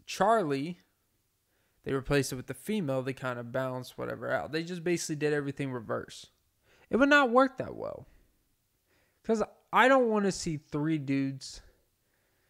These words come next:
sexily doing kung fu and karate, beating dudes up. Like,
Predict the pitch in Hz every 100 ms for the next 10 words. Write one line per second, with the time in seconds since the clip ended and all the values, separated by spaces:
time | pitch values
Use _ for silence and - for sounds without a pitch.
0 | _ _ _ - - 170 165 - 156 147
1 | 143 135 143 143 127 - 147 143 - 143
2 | 143 135 - 156 131 131 139 143 135 131
3 | - 135 127 131 127 - - _ 135 131
4 | 120 127 139 - - 58 -